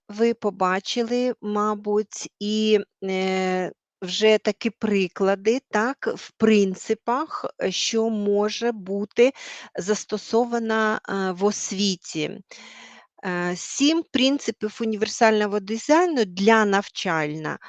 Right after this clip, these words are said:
для навчання я б об'єднали в три основних такі розділи. Це залучення, подання і вираження.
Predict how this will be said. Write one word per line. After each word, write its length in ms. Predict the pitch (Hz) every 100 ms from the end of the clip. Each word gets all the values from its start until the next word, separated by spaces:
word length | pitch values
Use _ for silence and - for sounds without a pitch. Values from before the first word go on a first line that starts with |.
| - -
для 200 | 170 208
навчання 520 | 220 220 - 185 180 190
я 260 | 202 302
б 40 | 359
об'єднали 760 | 233 190 208 185 226 254 269 240
в 100 | - -
три 360 | 214 233 247 -
основних 680 | 208 - 196 185 196 233 -
такі 380 | 190 - 196 202
розділи. 760 | 185 175 160 156 156 147 151 -
Це 460 | - - 202 190 -
залучення, 1040 | 175 190 262 233 196 175 - 220 233 269 330 -
подання 840 | 226 180 196 185 180 170 190 269 - -
і 240 | 240 247 -
вираження. 840 | 170 208 190 165 160 156 151 139